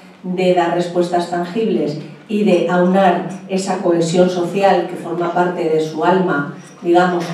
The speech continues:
con todas las, todas las necesarias reformas que requiere ser competitivos en relación, por ejemplo, al mercado chino,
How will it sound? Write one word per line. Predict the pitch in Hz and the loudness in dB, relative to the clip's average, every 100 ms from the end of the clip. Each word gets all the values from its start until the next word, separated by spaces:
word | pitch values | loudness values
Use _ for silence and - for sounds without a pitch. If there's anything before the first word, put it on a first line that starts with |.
| - | 2
con | 202 196 - - - - - | 4 6 4 -2 -8 -10 0
todas | 180 175 170 175 | 4 4 4 0
las, | 170 165 160 156 - - - | -2 -2 -4 -6 -14 -20 -12
todas | 190 180 180 185 | 2 6 6 6
las | 180 180 180 | 4 0 0
necesarias | 175 180 175 180 180 180 175 | -2 -2 0 0 4 4 4
reformas | 165 165 196 190 175 151 - - - - | 0 0 4 4 2 -2 -6 -10 -16 -4
que | 180 | -2
requiere | 165 165 185 185 175 | -2 0 2 4 2
ser | - 185 175 | 0 -2 -2
competitivos | 170 180 175 175 208 190 175 | -2 0 2 2 2 4 2
en | 165 | 0
relación, | - - - 170 | -4 -6 -6 -6
por | 170 170 | -4 -4
ejemplo, | 185 180 170 | -4 -2 0
al | 160 | 0
mercado | 156 151 160 160 165 | -4 -4 -4 -4 -4
chino, | - 202 185 | -2 0 2